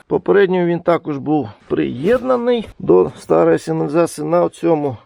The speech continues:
зеленому розйомі. У сигналізації був сірий дрот, приєднаний він до жовто-чорного. Це відкривання багажнику. Так, маса взята, ось о, клемка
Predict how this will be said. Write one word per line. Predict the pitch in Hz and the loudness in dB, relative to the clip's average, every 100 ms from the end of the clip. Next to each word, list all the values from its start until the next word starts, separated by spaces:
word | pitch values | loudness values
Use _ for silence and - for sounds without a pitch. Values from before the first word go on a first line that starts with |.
| _ - | _ -14
зеленому | 113 170 180 165 143 139 139 | 0 4 6 6 2 -2 -2
розйомі. | 131 117 110 117 117 135 233 233 _ _ - | -2 -4 -6 -6 -6 -2 -2 -4 _ _ -14
У | 123 | -14
сигналізації | - 147 151 185 185 143 | -8 -4 0 2 0 -4
був | 131 160 | 0 0
сірий | - - 143 147 131 120 113 - | -2 -6 0 2 0 -4 -8 -12
дрот, | 117 139 190 208 - _ - | 0 4 4 2 -6 _ -8
приєднаний | 131 156 196 185 175 170 147 | 0 2 2 2 0 -2 -2
він | 135 170 151 | -2 -2 -2
до | 120 151 156 - - | 0 0 0 -6 -4
жовто-чорного. | 127 156 - - - 123 107 107 104 95 - | 0 0 0 -6 -2 -2 -2 -4 -6 -8 -6
Це | - 175 180 | 0 2 2
відкривання | 160 - 135 151 160 151 139 - _ - | -2 -2 2 2 2 -2 -6 -8 _ -6
багажнику. | 135 123 120 104 101 - 95 - _ | -2 0 0 -2 -10 -10 -16 -18 _
Так, | 160 131 135 | 0 0 0
маса | 175 160 - 139 | 0 0 -2 -10
взята, | 120 135 127 131 | -6 -6 -2 -2
ось | 110 110 - - | -2 -6 -10 -10
о, | 113 95 _ - | -10 -10 _ -10
клемка | 131 131 120 - 113 | -4 0 -2 -4 -8